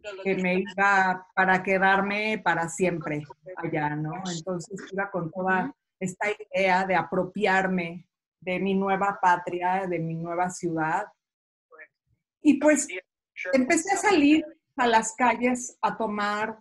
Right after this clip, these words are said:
Speaker 1: fotografías, eh, un poco con el, con esta idea, ¿no? De conocer lo que sucedía en, en la ciudad, de conocer los hábitos, de apropiarme de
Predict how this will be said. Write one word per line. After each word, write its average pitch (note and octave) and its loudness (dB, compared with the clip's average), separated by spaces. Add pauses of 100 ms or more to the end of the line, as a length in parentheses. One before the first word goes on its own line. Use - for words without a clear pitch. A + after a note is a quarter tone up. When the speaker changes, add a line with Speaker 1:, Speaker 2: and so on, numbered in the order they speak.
(140)
Speaker 1:
fotografías, F#3 -2 (280)
eh, E3 -2 (1000)
un A#3 4
poco A#3+ 0
con G#3+ -2
el, F3 -2 (160)
con A3+ 0
esta C4 2
idea, G3+ 0
¿no? F3+ -8
De A3 -6
conocer G3 -4
lo B3+ -4
que F#3 -6
sucedía F#3 -4 (380)
en, E3 -6 (200)
en F#3+ -2
la E3+ 0
ciudad, F3+ 2
de E3+ -4 (300)
conocer G#3 -4
los G3+ -6
hábitos, F#3 0
de F3+ 0
apropiarme F#3+ -2
de D#3+ -2